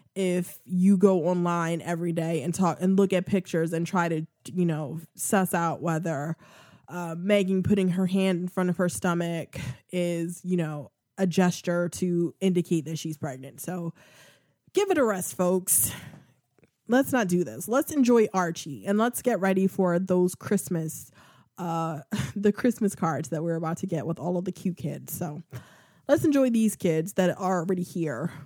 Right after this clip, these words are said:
before we start, you know, stomach watching. So, yeah, that outfit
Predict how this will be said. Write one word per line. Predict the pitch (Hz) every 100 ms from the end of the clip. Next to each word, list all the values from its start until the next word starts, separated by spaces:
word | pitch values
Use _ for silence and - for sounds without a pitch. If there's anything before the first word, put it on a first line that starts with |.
| -
before | 185 - 180 170
we | 180
start, | - 147 143 113 - - _ _ _ _
you | 196 175
know, | 143 139 165 _ _ _ _ _
stomach | - - 226 190 160
watching. | 123 117 - 143 170 - _ - - _ _ _ _ _ _ _ -
So, | - - 247 254 247 240 240 - _
yeah, | 208 220 190 143 175 - _ _ _ _ _ _ _ _ _ -
that | 269 240 247 247
outfit | 247 240 247 233 220 - -